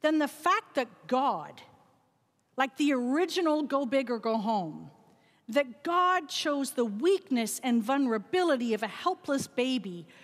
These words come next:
born in a provincial backwater in a shed behind a pub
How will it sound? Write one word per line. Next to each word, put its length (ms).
born 300
in 80
a 80
provincial 760
backwater 840
in 160
a 80
shed 480
behind 340
a 60
pub 520